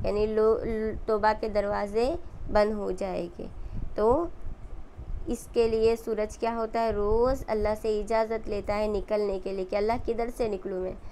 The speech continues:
पूरब से निकलूँ कि पश्चिम से निकलूँ? समझ गया?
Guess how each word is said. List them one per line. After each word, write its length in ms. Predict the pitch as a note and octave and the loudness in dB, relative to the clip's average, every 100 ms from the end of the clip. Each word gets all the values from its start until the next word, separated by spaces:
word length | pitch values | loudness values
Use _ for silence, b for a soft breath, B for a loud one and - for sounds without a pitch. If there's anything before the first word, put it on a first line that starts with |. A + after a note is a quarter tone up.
| B B | B B
पूरब 320 | - A#3+ B3 B3+ | 0 2 4 2
से 220 | - B3+ | 0 2
निकलूँ 340 | A#3+ - A#3+ | 2 2 0
कि 120 | - | 0
पश्चिम 460 | G#3+ G3 - - A3 | -4 -4 -6 -2 -2
से 180 | G#3+ A3 | -2 -4
निकलूँ? 360 | F#3+ - C#3 F#3+ B B B - - | -4 -8 -10 -10 B B B -18 -4
समझ 320 | B3 C4+ C#4 | 0 0 0
गया? 340 | B3 B3+ C4+ | 0 0 -2